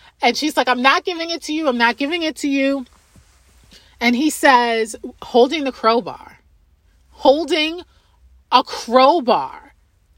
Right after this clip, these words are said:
he says, "This was very effective opening the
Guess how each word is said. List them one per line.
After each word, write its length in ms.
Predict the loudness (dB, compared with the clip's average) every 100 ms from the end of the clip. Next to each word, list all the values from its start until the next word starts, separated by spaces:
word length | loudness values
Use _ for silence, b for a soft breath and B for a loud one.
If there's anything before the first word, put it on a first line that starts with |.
| _ b b b
he 240 | -2 -2
says, 540 | -2 0 2 4 2 -2 -12
"This 340 | -2 0 0
was 200 | -2 -4
very 460 | -4 2 4 4 2
effective 1040 | -4 -6 _ 0 0 0 -4 2 2 2 -2
opening 580 | 0 0 -2 -4 -4 -6
the 140 | -8